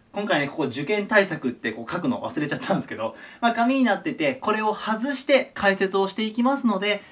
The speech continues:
今からね、解説を聞こうと思ってる子は、ぜひね、問題を写すか、またはこの画面でね、別タブで開いてもらって動画を見てもらえたらと思います。いいかな？ほんじゃ、早速ね、ズームアウトをして、ちょっとごめん、揺らしちゃった。ちょ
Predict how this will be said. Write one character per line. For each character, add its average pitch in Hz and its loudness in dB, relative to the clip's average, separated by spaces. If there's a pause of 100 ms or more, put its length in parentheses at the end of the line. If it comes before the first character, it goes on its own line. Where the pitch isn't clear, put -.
(180)
今 277 4
か 254 4
ら 202 2
ね、 202 -2
解 196 2
説 208 -2
を 202 4
聞 - -16
こ 247 2
う 254 2
と - 0
思 170 -2
っ - -8
て 175 -2
る 160 -2
子 160 -4
は、 196 2 (160)
ぜ 233 2
ひ 226 -4
ね、 226 -2 (100)
問 196 0
題 208 4
を 190 2
写 190 -2
す - -10
か、 - 0 (140)
ま 185 2
た 269 6
は 277 4
こ 190 -2
の 180 0
画 190 4
面 180 0
で 117 0
ね、 147 -2
別 139 -2
タ 156 4
ブ 147 0
で 156 0
開 185 4
い - 2
て 160 -2
も 156 4
ら 175 4
っ 175 -6
て 262 4
動 143 2
画 139 6
を 131 6
見 151 2
て 147 0
も 123 2
ら 120 2
え - -4
た 120 -6
ら 113 -6
と 254 6
思 254 6
い 170 0
ま 117 2
す。 - -20 (880)
い 156 -6
い 151 -8
か 120 -4
な？ 139 -4 (500)
ほ 185 2
ん - 6
じ 254 10
ゃ、 - 2
早 175 4
速 170 -4
ね、 202 2
ズ 131 2
ー 151 8
ム 143 4
ア 131 4
ウ 117 0
ト 107 -2
を 107 -4
し - -12
て、 - -2
ち 160 0
ょ 147 2
っ - -
と - -
ご 110 2
め 104 0
ん、 113 -4
揺 123 2
ら 131 2
し 127 -2
ち 139 -6
ゃ - 0
っ - -8
た。 95 -6
ち - -10
ょ - -18